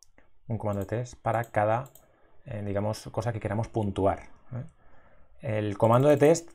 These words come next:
no tiene, eh, nada que ver con el número de test que luego pongamos según el lenguaje de programación que estemos haciendo, sea Node, sea Java, sea Python, sea lo que sea. Entonces, el, el,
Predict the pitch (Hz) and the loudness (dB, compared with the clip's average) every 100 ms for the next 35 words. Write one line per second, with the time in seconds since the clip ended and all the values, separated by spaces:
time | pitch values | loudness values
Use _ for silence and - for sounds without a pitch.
0 | - - 123 123 123 120 139 151 127 113 | -12 -2 0 0 0 0 0 -2 -4 -2
1 | 107 101 107 117 127 131 131 117 110 127 | -2 -2 0 2 2 2 2 2 4 4
2 | 131 120 123 131 110 120 117 107 120 135 | 4 4 2 2 2 2 2 2 2 0
3 | - - 98 104 117 117 107 - - - | -4 -8 -4 -2 0 -2 -4 -10 -18 -16
4 | - 98 98 - - 104 92 110 113 - | -6 -2 0 0 0 -2 -2 -4 -4 -2
5 | 110 101 104 104 90 - 95 92 101 113 | -4 -4 -4 -4 -4 -8 -6 -4 -2 0
6 | 113 113 - 95 - 117 113 113 113 - | 0 -2 -2 -4 0 2 4 4 2 0
7 | 104 104 113 110 110 117 - 117 120 - | -2 0 0 0 0 0 -2 -2 -2 -2
8 | 110 107 - 92 - - - - - - | -2 -2 -6 -8 -12 -20 -18 -14 -14 -16
9 | - - - - 113 110 - 113 101 95 | -20 -20 -14 -4 -2 -2 -2 -2 -2 -2
10 | 107 98 98 - | -4 -6 -6 -10